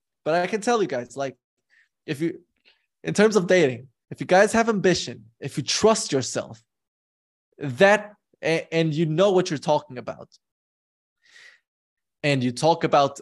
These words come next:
everything that might happen in the future, and you actually execute, and you work in day in and day out, people will be interested.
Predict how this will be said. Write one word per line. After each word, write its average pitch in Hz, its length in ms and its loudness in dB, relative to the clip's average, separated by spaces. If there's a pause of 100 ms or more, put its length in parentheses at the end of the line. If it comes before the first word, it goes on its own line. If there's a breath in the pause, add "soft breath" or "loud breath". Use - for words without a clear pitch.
everything 147 380 -6
that 139 180 -2
might 135 140 -4
happen 135 340 -8
in 135 60 -10
the 131 80 -8
future, - 580 -6
and 139 100 -6
you 139 140 -4
actually 190 500 -2
execute, 127 500 -6
and 123 120 -8
you 131 80 0
work 165 320 2
in 151 140 -2
day 143 260 -2
in 139 100 -8
and 131 100 -12
day 123 200 -2
out, 147 260 -4 (500)
people 180 280 0
will 151 140 2
be 147 100 -6
interested. 117 480 -14